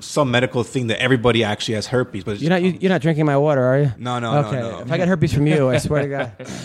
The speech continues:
Speaker 2: All right.
Speaker 1: You
Speaker 2: Okay.
Speaker 1: have, have, have you had herpes or any S T Ds, anything
Speaker 2: I,
Speaker 1: like
Speaker 2: I,
Speaker 1: that?
Speaker 2: no, no, I haven't. Thank God. Uh,
Speaker 1: Great.
Speaker 2: but, um,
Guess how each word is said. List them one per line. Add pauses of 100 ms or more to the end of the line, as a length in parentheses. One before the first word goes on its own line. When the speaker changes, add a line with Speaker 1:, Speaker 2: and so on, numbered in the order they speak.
(140)
Speaker 2:
All
right.
Speaker 1:
You
Speaker 2:
Okay.
Speaker 1:
have,
have,
have
you
had
herpes
or
any
S
T
Ds,
anything
Speaker 2:
I,
Speaker 1:
like
Speaker 2:
I,
Speaker 1:
that?
Speaker 2:
no,
no,
I
haven't.
Thank
God.
Uh,
Speaker 1:
Great.
Speaker 2:
but,
um,